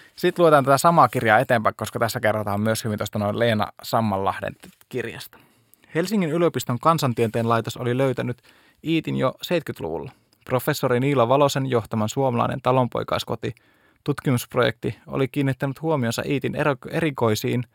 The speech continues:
talonpoikaishuonekaluihin. Laitoksen silloinen assistentti, kansanomaisista jalaskehdoista väitellyt Leena Sammanlahti, tekikin erillisen tutkimuksen iittiläistä puusepistä. Se ilmestyi vuonna kahdeksankymmentäkuusi.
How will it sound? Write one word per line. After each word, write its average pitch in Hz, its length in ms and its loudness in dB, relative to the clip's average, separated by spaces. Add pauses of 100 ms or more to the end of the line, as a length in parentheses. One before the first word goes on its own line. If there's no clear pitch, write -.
(540)
talonpoikaishuonekaluihin. 123 1700 -2 (320)
Laitoksen 151 380 2
silloinen 117 460 0
assistentti, 156 680 -4 (720)
kansanomaisista 127 800 2
jalaskehdoista 120 800 0
väitellyt 117 380 -2
Leena 131 220 0
Sammanlahti, 135 720 0 (680)
tekikin 175 400 -2
erillisen 131 420 0
tutkimuksen 131 640 -6
iittiläistä - 520 -4
puusepistä. - 680 -6 (280)
Se - 100 -8
ilmestyi 135 420 -2
vuonna 143 200 0
kahdeksankymmentäkuusi. 123 600 -6